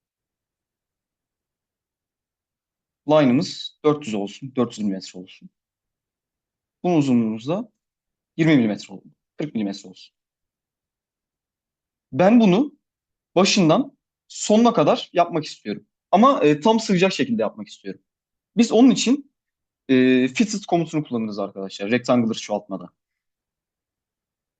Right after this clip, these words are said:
E, bu arada toplantımız on dakika içerisinde sona erecekmiş. On dakika sonra bir beş dakikalık mola veririz. Ardından örnekleri çözmeye başlarız arkadaşlar. Hemen size rectangular komutunu gösteriyorum.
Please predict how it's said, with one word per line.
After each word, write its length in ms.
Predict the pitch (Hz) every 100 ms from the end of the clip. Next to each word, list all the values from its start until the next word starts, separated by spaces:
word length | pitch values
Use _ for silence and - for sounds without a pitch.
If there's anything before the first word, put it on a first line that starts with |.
| _ _ _ _ _ _ _ _ _ _ _ _ _ _
E, 240 | 127 120 127
bu 120 | 180
arada 180 | 202 208
toplantımız 500 | 202 180 190 202 190
on 180 | 170 190
dakika 200 | 180 185
içerisinde 260 | 185 175
sona 220 | 165 175
erecekmiş. 560 | 185 135 110 - 110 - -
On 180 | 190
dakika 200 | 175 175
sonra 300 | 156 151 151
bir 100 | 143
beş 180 | 156 160
dakikalık 320 | 147 - 120
mola 180 | 147 180
veririz. 420 | 185 175 214 - _ _ _ _ _ -
Ardından 460 | 170 165 165 180
örnekleri 360 | 143 156 156 147
çözmeye 360 | 151 131 139 135
başlarız 360 | 135 135 110
arkadaşlar. 640 | 104 - 101 - 175 - _ _ _ _ _ _ _ _ _ _ _ _ _ _ _ _ _ _ _ _ _ _ _ _ _ _ _ _ _ _ _ _ _ _ _ _ _ _ _ _ _ _ _ _ _
Hemen 240 | 170 139
size 140 | 120 123
rectangular 360 | 123 123 117 117
komutunu 320 | 117 113 107
gösteriyorum. 520 | 104 - 101 113